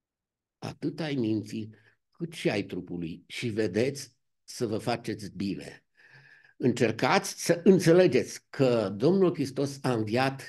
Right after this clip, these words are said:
și este veșnic viu. El e singurul care vă poate direcționa pașii spre lumină,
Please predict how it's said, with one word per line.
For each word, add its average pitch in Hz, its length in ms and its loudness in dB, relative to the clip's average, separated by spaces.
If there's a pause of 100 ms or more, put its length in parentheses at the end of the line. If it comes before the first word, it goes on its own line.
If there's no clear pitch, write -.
(340)
și 123 160 0
este 123 280 0
veșnic 135 540 2
viu. 117 320 2 (160)
El 147 300 0
e 185 120 6
singurul 196 880 2 (280)
care 117 220 2
vă 113 180 0
poate 117 320 0
direcționa 110 680 -2
pașii 165 720 0 (460)
spre - 480 0
lumină, 135 600 8